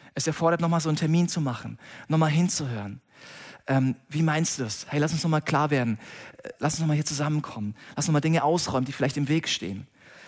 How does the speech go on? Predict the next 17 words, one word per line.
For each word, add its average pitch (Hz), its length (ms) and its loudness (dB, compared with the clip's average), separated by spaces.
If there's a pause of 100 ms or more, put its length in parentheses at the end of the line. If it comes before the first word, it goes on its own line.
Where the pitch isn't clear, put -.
(1700)
Lass 139 140 -2
uns 156 120 0
gemeinsam 147 420 2
den 135 120 2
Frieden 151 340 -2
suchen. 110 460 -8 (1800)
So 151 140 -2
erleben 151 280 4
wir 147 80 0
das 139 140 0
in 143 100 0
Gütersloh 151 420 -6
auch. 113 100 -4
So - 100 -2
machen 156 200 2
wir 151 40 2
das 147 220 0